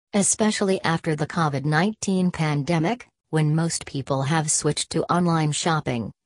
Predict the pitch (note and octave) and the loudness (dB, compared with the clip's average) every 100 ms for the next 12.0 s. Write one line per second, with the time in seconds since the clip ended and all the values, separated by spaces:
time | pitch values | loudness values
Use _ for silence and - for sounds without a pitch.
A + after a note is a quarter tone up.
0 | _ - F3 F3+ - D3+ - D#3+ G3+ F#3+ | _ 0 2 2 2 0 0 0 2 2
1 | E3 E3 E3+ - E3 D3+ C#3 E3+ E3+ E3 | 2 2 0 0 0 0 0 0 0 -2
2 | F3+ E3 E3 G3 F3+ D3 C#3 C#3 E3+ F3+ | 0 0 0 0 2 2 0 0 4 4
3 | E3 F#3+ - C#3 B2 - D#3+ D#3 C#3 B2+ | 2 0 0 -2 -4 -2 0 0 -2 -2
4 | - - - _ _ _ - E3+ E3 - | -4 -6 -8 _ _ _ -4 2 2 0
5 | _ - F3 G3 A3 - F3+ D#3 E3 D3+ | _ -2 2 4 2 -2 -4 -2 0 0
6 | D#3 D3 - F#3+ F3 G#3+ A#3+ E3+ D#3 C#3+ | 2 0 2 2 4 2 2 2 0 0
7 | - D#3+ D3+ C3 C#3 C#3+ C#3+ C3+ C3+ D3 | -2 -2 -2 -2 -2 0 0 0 0 0
8 | D3 - E3+ E3 - D#3 D3+ - - F#3 | 0 2 2 2 0 0 2 0 0 2
9 | G3 F3 D#3+ E3+ D#3+ C#3 E3 D#3+ - C3 | 2 2 2 2 2 2 0 -6 -4 -6
10 | A#2 - - D#3 D3 D#3+ D3+ - - F3+ | -4 -6 -4 -2 0 0 0 0 0 0
11 | G3+ F3 D#3+ D#3 D#3+ - E3 C#3 B2+ - | 2 0 0 0 -4 -2 -2 -2 -4 -8